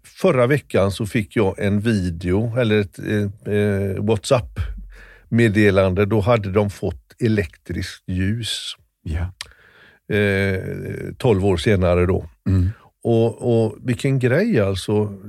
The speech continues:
Speaker 1: Det har hänt under de här åren som vi har haft relation, så, så har man gått ifrån total tystnad, eh, bara boskap. Nu är det motorcyklar, mobiltelefoner, elektriskt ljus. Det händer någonting. Vi får vara med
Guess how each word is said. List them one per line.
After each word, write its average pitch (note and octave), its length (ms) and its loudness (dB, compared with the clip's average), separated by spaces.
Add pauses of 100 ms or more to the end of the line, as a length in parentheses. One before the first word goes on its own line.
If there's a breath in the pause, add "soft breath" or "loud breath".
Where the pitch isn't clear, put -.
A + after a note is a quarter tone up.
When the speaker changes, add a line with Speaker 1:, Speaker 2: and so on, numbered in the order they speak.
Speaker 1:
Det A#2+ 220 -2
har C#3 100 4
hänt B2 380 0
under D3 380 -2
de D3+ 120 2
här D#3 140 4
åren A#2+ 360 2
som C#3+ 140 0
vi B2 60 0
har A2+ 60 6
haft A#2 140 0
relation, D#3+ 500 2
så, A#2 260 0 (400 loud breath)
så - 140 -6
har B2+ 40 2
man C3+ 240 2
gått B2+ 360 -2
ifrån G2+ 600 0 (380)
total D3 380 0
tystnad, A2 960 -2
eh, A#2 60 -6
bara B2 380 4
boskap. G#2 640 -2
Nu A#2 160 0
är A2+ 40 2
det A2+ 120 2
motorcyklar, A2 680 -2
mobiltelefoner, G#2+ 840 0
elektriskt G#2+ 480 0
ljus. G2+ 420 0 (720 loud breath)
Det C#3 160 0
händer A#2 440 2
någonting. B2 420 2
Vi B2 160 2
får C3 180 -2
vara B2+ 100 4
med A#2 300 4